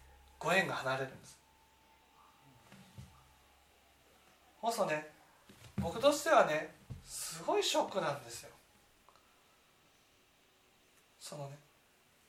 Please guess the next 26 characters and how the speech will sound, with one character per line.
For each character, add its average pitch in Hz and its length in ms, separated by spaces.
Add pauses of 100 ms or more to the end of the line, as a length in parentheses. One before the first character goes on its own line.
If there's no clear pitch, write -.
(420)
何？ 233 240 (240)
お 262 160
金 392 160 (140)
出 - 40
せ 339 80 (240)
な 480 160
く 330 100
な 302 140
っ 302 60
た 294 120
か 339 120
ら 277 400
ご 208 100
縁 339 160
が 214 100
離 - 240 (120)
れ - 40
ち - 80
ゃ - 40
っ - 80
た 80 140
の 180 180
っ - 80 (120)
て - 100
い - 80
う。 - 40